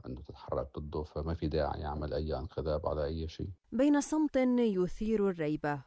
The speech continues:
Speaker 2: ونار لا تعرف التهدئة، يبقى المشهد مفتوحا على كل الاحتمالات، فإما أن يكون الهدوء ما قبل العاصفة أو أن الصمت نفسه هو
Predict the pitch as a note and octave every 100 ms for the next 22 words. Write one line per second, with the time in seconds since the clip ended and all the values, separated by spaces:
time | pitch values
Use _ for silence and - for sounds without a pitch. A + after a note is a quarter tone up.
0 | - E3 D#3+ E3+ F#3 F3 E3+ D#3+ D#3 -
1 | G3 F3+ D#3+ D#3+ - D#3 D#3 - - C#3
2 | _ _ - E3+ F3+ - E3 D3+ D#3 F3
3 | - D#3 C#3+ C3 - A3 G#3 A3 G3 F3+
4 | F#3 - C#4+ G3+ D3+ D3 - D#3 C#3+ D3
5 | C3+ - - _ - F#3+ - G3+ D#3 -
6 | D#3 D3 D3+ G3+ F#3 D3 E3 F3 G3 -
7 | D#3+ C3 - F3 G3 F3+ F#3 G3 F#3+ -
8 | F3 F3+ - - - G3+ E3+ - C3 D3+
9 | - G#3 D#3+ - F#3+ - - F3 D#3+ -
10 | _ _ B3+ B3+ F3 D#3+